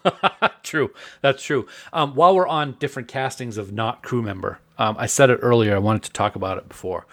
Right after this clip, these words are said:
How excited I was at the very beginning of the episode where Pike's out riding, who I assume to be Tango, um, and shuttle lands, and a guy gets out of the shuttle and starts talking to him, giving him orders, and, and you find out that it's actually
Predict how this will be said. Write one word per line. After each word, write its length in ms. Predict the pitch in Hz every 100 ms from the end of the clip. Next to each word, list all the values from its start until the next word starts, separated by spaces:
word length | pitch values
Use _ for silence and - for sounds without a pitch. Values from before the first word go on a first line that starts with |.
| - - _ _ _ -
How 460 | - 147 147 - - _ _ _ _ _
excited 680 | 131 - - - 143 151 139
I 120 | 117 113
was 480 | 107 107 107 104 -
at 120 | 117
the 80 | 117
very 220 | 104 123
beginning 480 | 110 110 98 120 120
of 60 | 113
the 140 | 107
episode 480 | 104 104 - 104 101
where 120 | 98
Pike's 360 | - - 107 -
out 180 | 104 101
riding, 380 | 104 107 104
who 160 | 90 98
I 80 | 92
assume 320 | - 113 107
to 60 | 87
be 120 | 85
Tango, 560 | - 101 104 82 - - - - - -
um, 360 | 110 98 95 98
and 460 | - 107 101 98 87 - _
shuttle 400 | - - 135 123
lands, 500 | 110 110 104 101 - - -
and 100 | 113
a 60 |
guy 280 | 95 113 113
gets 220 | 107 104
out 200 | 117 110
of 60 | 107
the 60 | 98
shuttle 380 | - 107 107
and 100 | 101
starts 340 | 95 - 101 -
talking 260 | - 101 113
to 60 |
him, 80 | 101
giving 240 | 113 104
him 100 | 98
orders, 300 | 101 104 98 -
and, 240 | 120 113 - -
and 340 | 113 104 117 - _
you 120 | - 113
find 320 | - 135 127
out 240 | 120 101
that 200 | 113 113
it's 160 | 110 -
actually 600 | 123 117 - 107 104 101